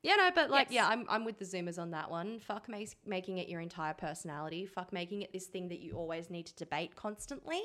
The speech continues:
Speaker 2: Mm-hmm.
Speaker 1: It's, it's not needed. We don't need to have that debate. People like different
Speaker 2: I think
Speaker 1: foods.
Speaker 2: just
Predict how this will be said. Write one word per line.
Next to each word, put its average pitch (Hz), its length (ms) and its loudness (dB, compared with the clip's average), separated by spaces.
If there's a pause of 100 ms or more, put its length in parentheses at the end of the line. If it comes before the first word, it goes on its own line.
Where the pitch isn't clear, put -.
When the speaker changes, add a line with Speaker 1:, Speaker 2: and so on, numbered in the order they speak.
(920)
Speaker 2:
Mm-hmm. 233 140 4
Speaker 1:
It's, 285 240 4
it's - 200 -6
not 294 240 -4
needed. 156 540 -6
We 202 120 -4
don't 202 260 -2
need 170 220 -8
to 185 100 -10
have 165 380 -6
that - 220 -4
debate. 175 440 -2 (440)
People 208 380 -6
like 151 300 -8
different 240 340 -6
Speaker 2:
I - 20 -8
think 381 200 -2
Speaker 1:
foods. 311 140 -6
Speaker 2:
just - 760 -4